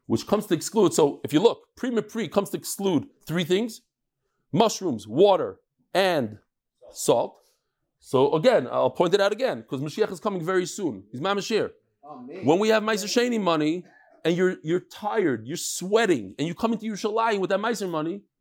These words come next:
Speaker 1: you cannot buy a bottle of water from the, the street vendor, 'cause it's water.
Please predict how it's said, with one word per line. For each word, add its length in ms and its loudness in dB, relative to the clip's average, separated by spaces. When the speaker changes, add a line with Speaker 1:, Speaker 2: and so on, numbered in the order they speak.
Speaker 1:
you 120 -8
cannot 380 -2
buy 160 2
a 60 0
bottle 340 0
of 80 -4
water 300 0
from 180 -8
the, 260 -4
the 120 -12
street 260 -6
vendor, 240 -10
'cause 120 -2
it's 120 -2
water. 360 4